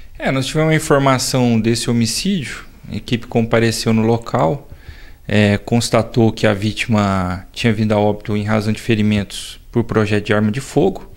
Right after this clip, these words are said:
A princípio, teria sido atingido por três disparos, né?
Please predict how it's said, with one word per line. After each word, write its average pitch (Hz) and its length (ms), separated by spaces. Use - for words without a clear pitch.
A 117 120
princípio, 120 580
teria 110 260
sido 107 260
atingido 107 340
por 110 160
três 107 320
disparos, 131 720
né? 117 320